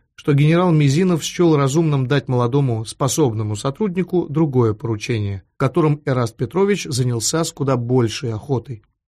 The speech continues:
Он чувствовал, что в истории с Азазелем его совесть не вполне чиста,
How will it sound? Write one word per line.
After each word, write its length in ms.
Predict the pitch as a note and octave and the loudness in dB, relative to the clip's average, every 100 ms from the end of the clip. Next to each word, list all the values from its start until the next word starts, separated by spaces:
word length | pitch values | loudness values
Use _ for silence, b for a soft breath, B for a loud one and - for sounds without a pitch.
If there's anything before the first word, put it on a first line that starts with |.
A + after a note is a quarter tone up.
| - | 0
Он 140 | D#3 | 0
чувствовал, 520 | - G#3 - F3+ F3 | 2 0 0 2 4
что 220 | D#3+ - D#3 | 2 0 2
в 80 | D#3 | 2
истории 420 | - F#3+ E3+ D3+ | 2 2 2 2
с 120 | - | 2
Азазелем 560 | C#3 C#3+ D3 F#3 D#3 A2+ | 0 0 0 2 2 0
его 240 | B2 D3 | 0 -2
совесть 440 | C#3+ F#3 D3+ B2 | 0 0 0 0
не 80 | B2+ | -6
вполне 380 | A2+ B2+ C3 C#3 | -6 -2 0 -2
чиста, 520 | - C3 - D3 G#2 | -2 -6 -4 -4 -4